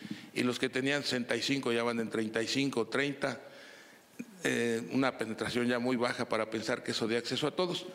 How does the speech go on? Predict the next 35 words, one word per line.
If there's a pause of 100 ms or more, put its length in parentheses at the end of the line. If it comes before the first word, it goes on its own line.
(240)
pero
los
móviles,
que
hay
cien
por
ciento
de
penetración,
ciento
diez,
ciento
veinte
por
ciento
de
penetración
en
algunos
lados, (640)
eh, (560)
eh,
lo
que
necesitamos
es (340)
que
llegue
la
cuatro
G, (840)
que
los
gobiernos